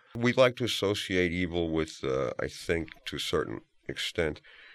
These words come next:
with, say, a, a Jeffrey Dahmer, a, a Jack the Ripper, that vampire level, just blind, brute murder.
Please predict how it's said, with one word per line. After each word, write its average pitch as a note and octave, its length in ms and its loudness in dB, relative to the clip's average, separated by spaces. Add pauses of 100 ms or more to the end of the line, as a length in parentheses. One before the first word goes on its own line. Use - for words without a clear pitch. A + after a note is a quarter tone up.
(720)
with, C#2+ 160 -2
say, C#2+ 600 2 (540)
a, B1+ 120 0 (260)
a C2+ 100 0
Jeffrey D#2 560 -2
Dahmer, C#2 840 0 (360)
a, G1+ 260 -10
a A#1+ 40 -6
Jack D2 380 -2
the D#2 120 -2
Ripper, C#2 680 -2 (1200)
that D2+ 160 -2
vampire D2 800 2
level, C2+ 220 -2
just C#2+ 180 -6 (420)
blind, D2+ 720 2 (500)
brute E2+ 300 2
murder. D2 500 0